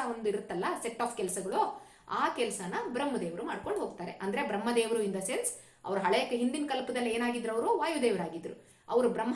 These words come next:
ಆಗ್ ಬರೋದೇ ಹಾಗೆ. ಪ್ರತಿ ಇದ್ರಲ್ಲೂ ಕೂಡ ಹೊಸ ಬ್ರಹ್ಮ ಹೇಗ್ ಬರ್ತಾನೆ ಅಂದ್ರೆ, ನೀನ್ ಹೇಳ್ದಂಗೆನೆ ಭಗವಂತನ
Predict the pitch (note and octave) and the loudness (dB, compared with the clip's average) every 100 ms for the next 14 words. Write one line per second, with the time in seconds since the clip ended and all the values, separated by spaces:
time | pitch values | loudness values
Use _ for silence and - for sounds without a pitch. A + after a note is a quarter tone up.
0 | - C4+ A3 A#3+ G4 A#4 A3+ F3 D#3+ - | 0 -2 -2 0 2 2 2 -2 -6 -6
1 | - - D4 D4+ C#4 D4 C#4+ D4 D4 A3 | -6 -2 0 0 0 -2 -2 -2 0 0
2 | F3+ D#4+ A4 - - - A3+ D4 D4+ C#4+ | 0 -2 -4 -8 -12 -4 4 4 4 2
3 | C#4+ D4+ D4 C4+ C#4 C4+ C4+ C#4 C4 C4+ | 0 0 -2 -2 -2 0 0 0 0 0
4 | A#4 C#4+ B3 A#3+ A#3+ A3+ G#3 F3+ F3+ F#3 | 0 0 2 4 4 2 0 -2 -2 -2
5 | A3+ B3 B3 | 0 0 0